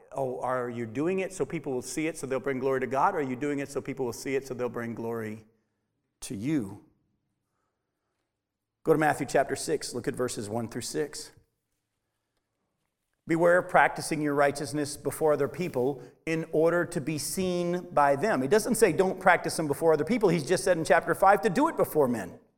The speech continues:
"But just don't do it to be seen by them, for then you'll have no reward from your Father who's in heaven. Thus, when you give to the needy, don't sound a trumpet before you as the hypocrites do in the synagogues and in the streets, that they may be praised by others. Truly, I say to you,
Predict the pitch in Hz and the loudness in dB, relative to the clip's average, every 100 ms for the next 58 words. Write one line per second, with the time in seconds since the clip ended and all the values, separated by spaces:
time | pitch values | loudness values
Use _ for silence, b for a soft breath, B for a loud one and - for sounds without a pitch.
0 | _ _ _ _ _ _ _ _ - 170 | _ _ _ _ _ _ _ _ -2 0
1 | 143 254 294 294 254 254 247 202 208 - | 4 2 6 4 6 2 2 0 -2 0
2 | 240 247 226 214 214 262 165 - 180 233 | 2 2 4 4 4 0 0 2 2 4
3 | 247 226 214 214 190 220 214 208 233 233 | 4 6 6 4 4 4 6 6 6 6
4 | 233 202 180 196 190 202 196 190 196 226 | 4 0 2 4 4 2 0 0 0 0
5 | 214 160 B B 254 247 220 214 202 143 | 0 -2 B B 2 4 4 4 2 2
6 | 254 277 196 175 180 254 202 240 - B | 0 0 0 0 2 2 0 -2 -6 B
7 | - 285 392 - 240 196 165 - 147 180 | 0 4 4 4 4 4 0 0 0 0
8 | 131 135 170 156 160 143 156 135 143 104 | -2 0 2 4 2 0 -2 -2 -4 -6
9 | 104 127 147 170 - 165 135 127 131 147 | -4 -2 0 0 -2 -2 0 4 4 4
10 | 147 143 127 - 147 147 170 160 165 156 | 0 -2 -4 -4 -6 -4 -2 0 2 2
11 | 143 - 156 123 113 127 127 147 226 - | 0 0 0 0 0 2 2 0 -2 -6
12 | b b b - 262 214 175 - 226 208 | b b b 0 4 6 6 4 4 4
13 | 156 196 | 0 -2